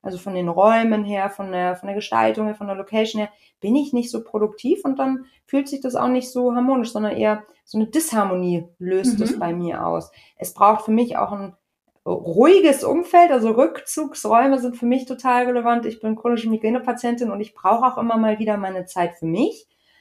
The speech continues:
Speaker 1: ähm, wenn der Kopf platzt, um dann wieder Kraft zu tanken. Auf der anderen Seite liebe ich's aber auch, wenn ich die Kolleginnen oben laut lachen höre. Und das ist
Speaker 2: Ja.
Speaker 1: dann auch so eine ganz tolle, das gibt mir ein inneres Gefühl von Harmonie.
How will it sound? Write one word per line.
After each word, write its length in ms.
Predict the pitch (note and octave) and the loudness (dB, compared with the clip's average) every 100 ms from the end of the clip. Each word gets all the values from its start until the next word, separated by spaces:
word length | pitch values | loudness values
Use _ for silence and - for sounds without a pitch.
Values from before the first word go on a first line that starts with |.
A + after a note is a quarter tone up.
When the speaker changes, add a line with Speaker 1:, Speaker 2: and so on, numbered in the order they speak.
| _ - | _ -2
Speaker 1:
ähm, 380 | G3+ G3+ G3+ F3+ | 0 2 0 -4
wenn 120 | G3+ | -2
der 140 | G3 | -2
Kopf 340 | F#3 A3+ - _ | -2 -6 -8 _
platzt, 420 | A3 G#3+ G#3+ - | 2 2 2 -6
um 80 | G3+ | -8
dann 120 | G3 | -4
wieder 140 | G3 G3 | -4 -4
Kraft 340 | - D4 - | -4 -4 -6
zu 100 | A#3+ | -10
tanken. 380 | A3+ A3+ A3+ A#3 - _ | -6 -4 -4 -6 -16 _
Auf 60 | - | -6
der 100 | E3 | -2
anderen 200 | A3 A#3 | 0 0
Seite 240 | G3+ G3+ | 0 0
liebe 520 | G3 G3+ G#3 C4 F4 C#4 | -4 -2 2 6 6 4
ich's 160 | - | -2
aber 280 | - F#2 - | 0 2 4
auch, 160 | A3+ A3 | 2 2
wenn 100 | G#3+ | -2
ich 100 | G#3+ | -4
die 100 | G#3+ | -10
Kolleginnen 560 | - G3 G#3 A3+ G#3+ G3 | -8 0 2 2 0 -2
oben 300 | G#3 A3 G#3 | -2 0 2
laut 400 | F#3+ G3 A3+ - _ _ - | 4 6 4 0 _ _ 0
lachen 520 | F#3+ A#3 - A3+ F3 | 4 4 4 0 0
höre. 540 | E3+ E3 E3+ G#3 C4+ C4+ _ _ | 4 6 8 6 4 0 _ _
Und 160 | G3 A3 | -6 -4
das 80 | A3 | -2
ist 120 | A#3 | 0
Speaker 2:
Ja. 60 | G#3+ | 0
Speaker 1:
dann 120 | A3 | 2
auch 80 | B3 | 0
so 120 | - | 0
eine 120 | G#3+ G#3 | -2 0
ganz 340 | G#3+ A#3 - | 0 0 -4
tolle, 640 | - A#3 A#3+ A#3 A3+ - - | 0 4 6 6 6 2 -4
das 120 | A3 | -8
gibt 200 | C4+ - | -6 -2
mir 140 | B3+ | 0
ein 100 | B3+ | 2
inneres 320 | A3+ A#3+ A#3 A#3 | 0 0 -2 -4
Gefühl 260 | A3+ A3 | -8 -6
von 180 | A3 G#3+ | -6 -4
Harmonie. 540 | G#3 G3 G3 F3 D#3+ | -4 -4 -4 -2 -4